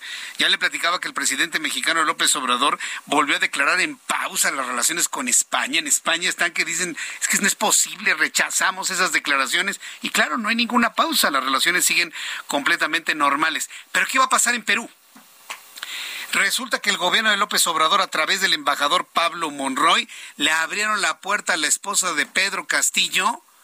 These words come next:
que está también perseguida y señalada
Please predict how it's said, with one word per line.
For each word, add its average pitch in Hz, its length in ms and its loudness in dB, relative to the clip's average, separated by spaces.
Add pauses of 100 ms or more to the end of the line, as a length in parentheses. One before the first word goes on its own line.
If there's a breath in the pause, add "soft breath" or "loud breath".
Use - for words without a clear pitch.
(480 soft breath)
que 175 100 0
está - 260 0
también 196 380 -2
perseguida 175 760 0
y 185 220 -12
señalada 135 720 0